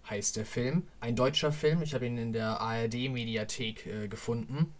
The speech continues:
Da geht es um eine Gerichtsverhandlung oder eher müsste man sogar sagen, man ist in einer Gerichtsverhandlung, denn es ist ein interaktiver Film.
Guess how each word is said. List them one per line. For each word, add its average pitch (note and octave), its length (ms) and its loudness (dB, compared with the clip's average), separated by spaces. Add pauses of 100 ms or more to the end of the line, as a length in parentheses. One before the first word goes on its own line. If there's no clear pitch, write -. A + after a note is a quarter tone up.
(480)
Da C#3 100 4
geht D#3 260 4
es - 340 6
um C3+ 280 0
eine B2 400 2
Gerichtsverhandlung B2 960 0
oder C3 220 0
eher E3 420 2 (160)
müsste D3 320 0
man C#3+ 120 2
sogar B2+ 260 0
sagen, C3 420 -2 (240)
man B2+ 260 0 (200)
ist - 480 2
in A3+ 200 6
einer A#2+ 300 -2
Gerichtsverhandlung, A#2+ 840 -2
denn C3 120 0
es B2+ 140 0
ist - 180 -2
ein C3 160 -2
interaktiver D3+ 720 4
Film. F2+ 360 -6